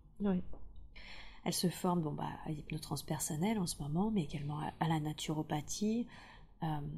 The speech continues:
Speaker 2: vous lui donnez des conseils par rapport à, aux formations qu'elle suit ou qu'elle, euh, qu'elle est en train de suivre ?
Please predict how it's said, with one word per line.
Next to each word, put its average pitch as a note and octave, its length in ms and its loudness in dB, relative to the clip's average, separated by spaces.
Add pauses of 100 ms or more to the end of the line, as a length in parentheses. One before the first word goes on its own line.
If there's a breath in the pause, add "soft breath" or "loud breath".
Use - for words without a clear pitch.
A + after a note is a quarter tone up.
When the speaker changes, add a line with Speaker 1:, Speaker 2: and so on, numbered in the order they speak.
(560)
Speaker 2:
vous F3+ 160 6
lui F3 260 8
donnez E3+ 220 10
des D#3+ 140 4
conseils G#3 440 0
par E3+ 160 4
rapport E3+ 340 0
à, E3+ 80 0
aux F#3 80 2
formations D#3 480 0
qu'elle D#3+ 300 0
suit G3 560 2
ou D#3+ 180 2
qu'elle, D#3 280 0
euh, D3 160 -2 (100)
qu'elle D3 160 2
est F#3+ 100 6
en E3 80 0
train D3+ 200 -4
de C#3 80 -4
suivre ? - 560 -2